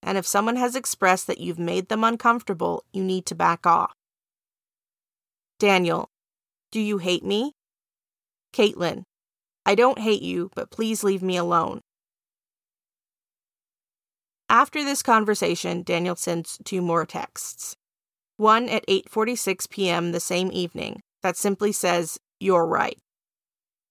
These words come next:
And another the afternoon before he disappeared. This text read, "The world can get better, but I'll have to take all the time I can or we can,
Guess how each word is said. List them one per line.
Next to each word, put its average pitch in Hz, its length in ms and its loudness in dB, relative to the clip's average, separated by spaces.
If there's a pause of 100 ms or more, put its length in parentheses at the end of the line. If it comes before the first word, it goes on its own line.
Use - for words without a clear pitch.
And 208 140 4
another 226 420 4
the 180 140 0
afternoon 214 600 2
before 190 320 -2
he 180 120 -4
disappeared. 170 680 -4 (1120)
This 262 260 2
text - 540 0
read, 180 480 0 (960)
"The 214 140 2
world 247 340 4
can 277 180 -4
get 240 180 2
better, 185 400 4 (180)
but 208 140 4
I'll 214 120 8
have 226 220 4
to 220 80 -12
take 185 300 0
all 208 180 6
the 247 100 2
time 180 400 2 (180)
I 226 200 6
can 277 420 0 (260)
or 208 160 4
we 220 220 0
can, - 440 -6